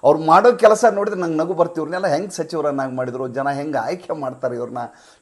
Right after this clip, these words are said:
ಚುನಾವಣೆಯಲ್ಲಿ ಹೆಂಗೆ ಗೆಲ್ತಾರೋ, ಇವ್ರು ನಂಗೆ ಅಚ್ಚರಿ ಆಗತ್ತೆ. ಅವ್ರು ಹೇಳ್ತಾರೆ, ಇದ್ದಕ್ಕಿದ್ದ ಹಾಗೆ ಪತ್ರಿಕಾಗೋಷ್ಠಿ ಮಾಡಿ ಹೇಳ್ತಾರೆ, "ಅರವಿಂದ್ ಕೇಜ್ರಿವಾಲ್ ಅವರು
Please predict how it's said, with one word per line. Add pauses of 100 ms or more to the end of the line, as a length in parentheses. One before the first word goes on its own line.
ಚುನಾವಣೆಯಲ್ಲಿ
ಹೆಂಗೆ
ಗೆಲ್ತಾರೋ,
ಇವ್ರು
ನಂಗೆ
ಅಚ್ಚರಿ
ಆಗತ್ತೆ. (400)
ಅವ್ರು
ಹೇಳ್ತಾರೆ,
ಇದ್ದಕ್ಕಿದ್ದ
ಹಾಗೆ (1000)
ಪತ್ರಿಕಾಗೋಷ್ಠಿ
ಮಾಡಿ
ಹೇಳ್ತಾರೆ,
"ಅರವಿಂದ್
ಕೇಜ್ರಿವಾಲ್
ಅವರು